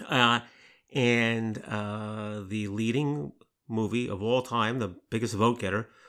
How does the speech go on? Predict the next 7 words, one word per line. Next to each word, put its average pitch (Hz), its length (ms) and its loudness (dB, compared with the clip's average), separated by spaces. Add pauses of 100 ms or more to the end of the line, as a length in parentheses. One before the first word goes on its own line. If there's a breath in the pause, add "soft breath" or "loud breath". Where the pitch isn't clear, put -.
(140 soft breath)
was 123 160 2
a 113 40 2
movie 101 260 2
called 98 360 -4 (200)
Jeanne 92 480 -4 (100)
Dielman. 107 440 2 (520 loud breath)
Um, 110 420 6